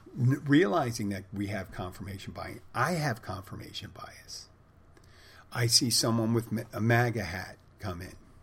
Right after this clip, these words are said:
"Make America Great Again." I just, I'm already biased.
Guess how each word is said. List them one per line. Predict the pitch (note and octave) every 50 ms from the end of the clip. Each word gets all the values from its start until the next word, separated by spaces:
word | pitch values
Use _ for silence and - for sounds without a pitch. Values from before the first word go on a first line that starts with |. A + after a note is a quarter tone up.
| - - - -
"Make | - G#2+ G#2 G2
America | - G2 G#2+ G#2 G2 - - -
Great | G#2+ G2+ F#2+ F#2+ F#2
Again." | - - - - - - - - - - - - - - - - - - - - - - - -
I | A#2+ A#2 B2 B2+
just, | A#2+ - - - - - - - - - - - - - - - - - - - - - - -
I'm | B2 G#2+ A2 A2+
already | A#2 - - A#2+ A#2+ A#2+ A#2+ A#2+ B2+ C3
biased. | A2 B2 A#2+ B2 C3+ C3 - - - - - - -